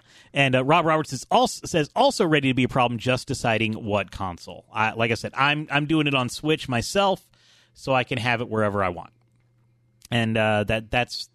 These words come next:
so that was, like, the game that, uh, that, uh, a lot of people in the Nintendo Direct were, were really excited about. Uh, we're gonna talk about another game that's gonna be coming out,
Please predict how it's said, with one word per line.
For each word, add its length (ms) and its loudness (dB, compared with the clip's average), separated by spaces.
so 160 -8
that 180 2
was, 160 2
like, 160 2
the 60 0
game 360 -2
that, 320 0
uh, 220 2
that, 280 0
uh, 220 2
a 60 0
lot 180 4
of 40 -4
people 220 2
in 20 4
the 140 2
Nintendo 320 2
Direct 400 0
were, 280 0
were 240 2
really 400 2
excited 420 -2
about. 380 0
Uh, 220 4
we're 80 4
gonna 100 0
talk 200 2
about 180 2
another 280 2
game 220 0
that's 160 -2
gonna 160 0
be 80 -2
coming 380 -2
out, 300 -2